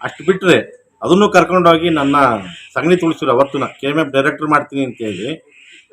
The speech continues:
ಮಾಧುಸ್ವಾಮಿ ಅವ್ರನ್ನ ಜಿ ಎಸ್ ವಿರೋಧ ಮಾಡ್ಕೊಂಡು ಕರ್ಕೊಂಡೋಗಿ ಬೆಳಗಾವಿ ಆಗಲಿ ಕರ್ಕೊಂಡೋಗಿ ನಮ್ಮ ಮನೆ ಹಾಳು ಮಾ-, ಅವತ್ತು ನಮ್ಮ ಮನೆ ಹಾಳು ಮಾಡಿದ್ರು.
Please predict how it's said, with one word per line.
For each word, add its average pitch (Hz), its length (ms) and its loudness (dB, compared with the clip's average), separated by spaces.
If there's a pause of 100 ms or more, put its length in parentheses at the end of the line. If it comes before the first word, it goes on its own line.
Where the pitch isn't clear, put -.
(200)
ಮಾಧುಸ್ವಾಮಿ 165 480 4
ಅವ್ರನ್ನ 151 260 2
ಜಿ 139 140 -2
ಎಸ್ 156 180 2
ವಿರೋಧ 147 320 2
ಮಾಡ್ಕೊಂಡು 147 440 0
ಕರ್ಕೊಂಡೋಗಿ 139 480 0
ಬೆಳಗಾವಿ 139 420 2
ಆಗಲಿ 139 320 0
ಕರ್ಕೊಂಡೋಗಿ 123 460 -6
ನಮ್ಮ 123 200 -4
ಮನೆ 131 120 -2
ಹಾಳು 139 240 6
ಮಾ-, 131 120 -2
ಅವತ್ತು 156 300 -2
ನಮ್ಮ 160 140 0
ಮನೆ 139 120 4
ಹಾಳು 127 140 4
ಮಾಡಿದ್ರು. - 280 -4